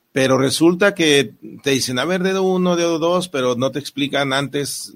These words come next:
eh, la musicalización, no te explican antes cómo se dividen los, los valores de la música,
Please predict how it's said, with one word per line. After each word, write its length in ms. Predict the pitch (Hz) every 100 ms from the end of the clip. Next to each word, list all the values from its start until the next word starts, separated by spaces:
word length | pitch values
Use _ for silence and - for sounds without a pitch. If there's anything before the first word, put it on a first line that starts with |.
| 92
eh, 600 | 113 110 107 104 104 95 90 -
la 260 | 80 107
musicalización, 1300 | 107 98 104 104 104 98 95 117 120 123 123 127 120 _ - - _
no 140 | 107
te 60 | 117
explican 460 | - 120 113 117
antes 300 | 113 107 117
cómo 500 | - 117 113 113 107 -
se 160 | 110
dividen 440 | 107 110 113 117 107
los, 360 | 98 - - 101
los 120 | 101
valores 320 | 101 104 104
de 100 | 101
la 100 | 101
música, 880 | 104 123 131 120 127 120 117 117 120